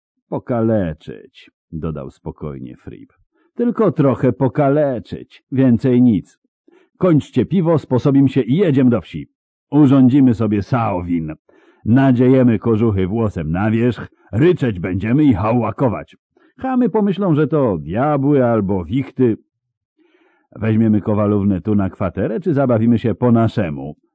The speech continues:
po gemersku, urodzinki na oczach?" "Jedno drugiego nie wyklucza". Fripp młodszy wyjrzał w noc przez błony okna. "Ależ wiuga się zaczęła, psia mać,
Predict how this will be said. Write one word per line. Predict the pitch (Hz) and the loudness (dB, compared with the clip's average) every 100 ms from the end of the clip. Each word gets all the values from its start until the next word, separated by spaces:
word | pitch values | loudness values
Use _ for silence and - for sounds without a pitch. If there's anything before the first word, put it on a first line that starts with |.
| _ | _
po | 156 151 | 0 2
gemersku, | 139 123 101 82 - - 101 | 4 4 2 -2 -10 -8 0
urodzinki | 165 165 131 131 110 113 | 2 4 6 4 4 2
na | 104 82 | 2 0
oczach?" | 80 82 92 - _ _ _ _ _ _ _ _ _ _ _ _ _ | -4 -6 -6 -10 _ _ _ _ _ _ _ _ _ _ _ _ _
"Jedno | 92 85 73 90 90 | -8 -8 -6 -4 -2
drugiego | 95 87 76 76 | -2 -2 -6 -6
nie | 85 95 | -4 -2
wyklucza". | 107 147 190 175 110 69 - _ _ _ _ _ _ | -4 -2 -4 -2 -4 -6 -12 _ _ _ _ _ _
Fripp | _ 98 101 - | _ -6 -6 -6
młodszy | 80 80 98 90 - 95 78 | -8 -2 -2 -4 -4 -4 -4
wyjrzał | 92 95 87 80 | -4 -4 -4 -8
w | 76 | -6
noc | 90 87 | -6 -8
przez | - 78 | -10 -10
błony | 76 85 78 73 | -6 -4 -4 -4
okna. | 69 - 64 64 _ _ _ _ _ _ _ _ _ _ | -8 -14 -16 -16 _ _ _ _ _ _ _ _ _ _
"Ależ | 123 165 170 135 98 87 | -6 -2 0 0 0 -4
wiuga | 87 82 104 143 135 90 | -8 -4 2 2 2 -2
się | 85 117 107 | -4 -4 -2
zaczęła, | 87 78 107 104 78 | -4 -8 -4 -4 -4
psia | - - 101 92 | -10 -8 -6 -2
mać, | 95 90 - | -2 -4 -8